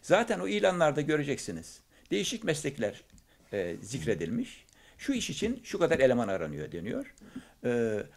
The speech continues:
aslında İşkur bir de vatandaşlarımızı iş sahibi yapmak için, e, bir takım programlar düzenliyor. Hatta, e, özendirmek için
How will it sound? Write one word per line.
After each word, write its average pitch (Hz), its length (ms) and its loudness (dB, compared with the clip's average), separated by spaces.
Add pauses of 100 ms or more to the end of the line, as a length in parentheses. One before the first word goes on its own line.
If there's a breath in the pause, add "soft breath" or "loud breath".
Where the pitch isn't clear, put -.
aslında 254 300 -2
İşkur 160 480 0
bir 226 160 0
de 156 120 2
vatandaşlarımızı 165 720 -2
iş - 140 -6
sahibi 120 360 -4
yapmak 120 340 -2
için, 80 260 -10 (420 loud breath)
e, 110 220 -4
bir - 40 -8
takım 175 220 -2
programlar 135 560 2
düzenliyor. 71 440 -10 (460 loud breath)
Hatta, - 540 0 (320 soft breath)
e, 107 340 -2
özendirmek 190 600 6
için 123 360 -4